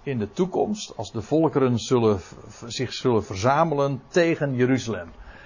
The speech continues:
En dan staat er: "De koningen der aarde scharen zich in slagorde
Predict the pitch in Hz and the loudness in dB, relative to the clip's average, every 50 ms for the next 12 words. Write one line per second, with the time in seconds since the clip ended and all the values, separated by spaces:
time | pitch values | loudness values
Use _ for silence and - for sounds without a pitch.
0 | - - - 139 131 131 123 - - 170 180 190 185 202 180 135 117 127 127 - | -18 -10 -8 -6 -4 -4 -4 0 2 2 2 4 4 2 0 2 2 0 2 6
1 | - 233 247 269 269 247 240 208 185 175 151 131 127 120 - - 156 170 190 214 | 8 8 8 8 8 6 4 4 4 4 4 4 4 4 4 0 0 2 4 4
2 | 220 214 190 185 156 - - - 196 202 202 196 175 160 147 131 110 139 131 117 | 4 4 2 0 0 0 -2 2 2 4 4 4 2 2 0 -2 0 0 0 0
3 | - 127 131 113 101 - - 160 170 190 190 - 190 190 190 196 196 190 214 254 | 0 -4 -6 -6 -4 -4 0 4 4 4 4 2 2 4 4 4 4 2 0 -2
4 | 320 | -2